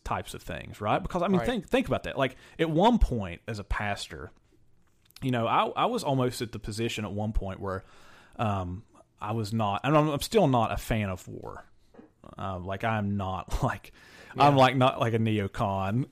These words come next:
Speaker 1: that, like, is a war hawk. <laughs> Like,
Speaker 2: Yeah.
Speaker 1: I'm not a fan
Speaker 2: Way
Speaker 1: of
Speaker 2: to
Speaker 1: war.
Speaker 2: charge in.
Speaker 1: Right, but the re-, here's the reality. Um,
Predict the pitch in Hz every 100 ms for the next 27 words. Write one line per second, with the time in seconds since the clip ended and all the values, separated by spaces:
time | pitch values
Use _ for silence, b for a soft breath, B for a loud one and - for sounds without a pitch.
0 | - 147 139 151 123 110 131 113 113 113
1 | 110 113 104 - - - 131 131 131 131
2 | 135 120 - 120 113 104 110 127 120 120
3 | 110 139 196 143 131 160 175 170 165 214
4 | - 160 160 233 - 147 143 147 131 107
5 | 98 127 120 113 110 98